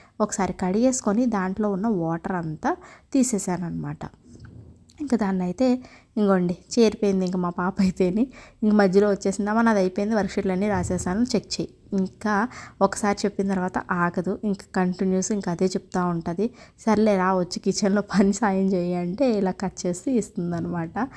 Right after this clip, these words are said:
ఇంక ఇదైతే ఫస్ట్ వేపేసుకుంటున్నాను. ఇది మన పన్నీర్ లాగే same to same అనమాట. అలా పచ్చిగా అయినా వేసుకోవచ్చు, వేపైనా వేసుకోవచ్చు. కాకపోతే నేను ఈ రోజు అయితే ఇలా వేపి కర్రీ వండుదామని చెప్పేసి అనుకున్నాను. అందుకనేసి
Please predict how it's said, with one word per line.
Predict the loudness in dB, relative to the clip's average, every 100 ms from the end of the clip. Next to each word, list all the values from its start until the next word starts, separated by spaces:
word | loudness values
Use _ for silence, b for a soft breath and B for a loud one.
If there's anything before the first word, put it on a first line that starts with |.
| B B B
ఇంక | 2
ఇదైతే | 4 4 2 -2
ఫస్ట్ | 0 0 -2 -2
వేపేసుకుంటున్నాను. | -2 0 -2 -4 -6 -6 -4 -4 -4 -2
ఇది | 2
మన | 2 2
పన్నీర్ | 0 0 2 2
లాగే | -2 -2 -6 -6 B B -2
same | 0 2
to | 2
same | 0 -2 -2
అనమాట. | -2 -2 0
అలా | 0 0
పచ్చిగా | -2 -4 0 0
అయినా | 2 0
వేసుకోవచ్చు, | -2 -4 -4 -6 -2
వేపైనా | 0 2 2 0 0
వేసుకోవచ్చు. | -2 -2 -4 -6 -6 -6
కాకపోతే | -6 -6 -8 -4
నేను | -2 -2
ఈ | -4
రోజు | -4 -6 -6
అయితే | -8 -4 -2 -2
ఇలా | -2 -2
వేపి | -2 -2 -2 -4 -8 B B B 0
కర్రీ | 2 4
వండుదామని | 2 0 -2 -2 -4 -6
చెప్పేసి | -4 -4 0
అనుకున్నాను. | 0 0 -4 -6 -4 -4
అందుకనేసి | -2 -2 -4 -6 -6 -4 -4